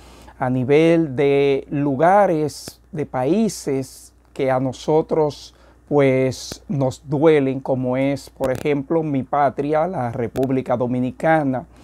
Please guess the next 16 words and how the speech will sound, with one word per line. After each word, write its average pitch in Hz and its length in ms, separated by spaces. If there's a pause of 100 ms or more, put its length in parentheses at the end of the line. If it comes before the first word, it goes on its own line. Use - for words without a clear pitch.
(400)
la 120 240
isla 160 640
de 147 140
Santo 160 640
Domingo, 160 720
que 127 180
precisamente 143 1160
está 135 560 (320)
dividida 135 920
en 123 240
dos 131 300
partes, 170 800 (380)
una 131 280
parte, 147 720 (340)
la 120 460
oriental, 139 960